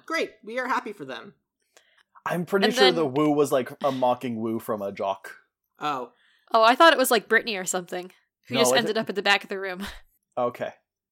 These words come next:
Speaker 2: No, I had, I had that feeling it was like, "Yeah, the gay kid got the queen. <laughs> Ha ha, get it? Homophobia."
Speaker 1: I mean, can we point to this as the only successful case of a write-in candidate winning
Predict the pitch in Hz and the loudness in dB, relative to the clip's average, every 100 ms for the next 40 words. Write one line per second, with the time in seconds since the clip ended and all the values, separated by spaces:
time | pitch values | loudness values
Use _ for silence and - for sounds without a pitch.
0 | - 123 120 135 143 147 151 165 143 135 | -4 2 4 4 2 2 2 2 0 -2
1 | 147 139 135 127 127 127 139 156 175 208 | 0 0 0 -4 -2 -4 -4 -4 -2 0
2 | 185 151 117 - _ - 156 135 175 196 | 0 -2 -6 -10 _ -4 -2 2 6 6
3 | 151 160 135 151 147 131 - 156 190 214 | 4 2 4 2 2 -2 0 4 4 4
4 | 156 165 180 196 185 160 139 147 170 214 | 2 4 4 6 6 6 6 8 8 6
5 | 220 190 151 123 139 120 113 - - _ | 4 4 2 2 2 2 -2 -12 -16 _
6 | 170 190 185 180 - - _ _ 220 226 | -4 -2 -2 -4 -10 -20 _ _ -6 -4
7 | 269 277 - 226 226 220 226 202 165 180 | -4 -6 -4 -6 -4 -6 -4 -6 -8 -14
8 | 180 165 190 190 190 - 180 - 170 - | -10 -10 -8 -10 -10 -8 -8 -8 -12 -8
9 | 151 165 - - 156 147 147 156 175 170 | -6 -6 -8 -10 -8 -6 -6 -4 -6 -8
10 | 180 160 156 156 135 135 147 180 190 | -8 -8 -6 -8 -8 -10 -6 -6 -8